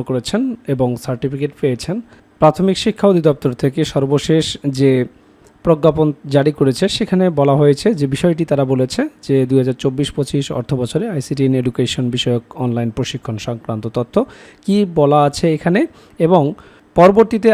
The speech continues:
আপনাদের করণীয় কী, সেই বিষয় সম্পর্কে আপনাদেরকে জানানোর চেষ্টা করব। তো এখানে বলেছে, উপযুক্ত বিষয়ের প্রেক্ষিতে জানানো যাচ্ছে যে চতুর্থ প্রাথমিক শিক্ষা উন্নয়ন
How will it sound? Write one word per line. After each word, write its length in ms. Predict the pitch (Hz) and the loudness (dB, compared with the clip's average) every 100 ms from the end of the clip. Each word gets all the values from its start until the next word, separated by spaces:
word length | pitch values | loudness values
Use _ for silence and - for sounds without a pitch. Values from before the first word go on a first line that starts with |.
| 160 | 2
আপনাদের 280 | 160 147 147 | 0 0 2
করণীয় 360 | 147 143 143 139 - | 4 4 4 2 0
কী, 80 | - - | -4 0
সেই 140 | 143 131 | 0 0
বিষয় 200 | 135 123 | -2 -2
সম্পর্কে 320 | 131 120 117 127 | -4 -4 -4 -4
আপনাদেরকে 340 | 127 113 110 170 | -2 -4 -4 -2
জানানোর 280 | 123 117 113 - | 0 -2 -2 -6
চেষ্টা 200 | - 113 | -6 -6
করব। 160 | 113 101 104 - - - | -6 -4 -6 -10 -20 -4
তো 40 | 156 | 2
এখানে 160 | 151 190 185 | 4 4 2
বলেছে, 240 | 196 - 226 175 | 2 4 2 2
উপযুক্ত 420 | 180 170 185 - 196 | -2 0 -2 0 0
বিষয়ের 300 | 170 - 185 170 | 0 0 0 0
প্রেক্ষিতে 360 | 175 - 196 208 170 | -2 -2 -2 -2 0
জানানো 260 | 151 151 151 139 | 0 0 0 0
যাচ্ছে 240 | 135 - 147 | -4 -6 -4
যে 80 | 262 _ - _ - | -4 _ -20 _ -4
চতুর্থ 400 | 175 170 185 - 190 196 - _ - | -2 0 0 2 0 0 -6 _ -2
প্রাথমিক 340 | 170 202 220 - | 0 0 -2 -4
শিক্ষা 240 | 240 - 147 | -6 -4 -2
উন্নয়ন 240 | 131 127 | -2 -2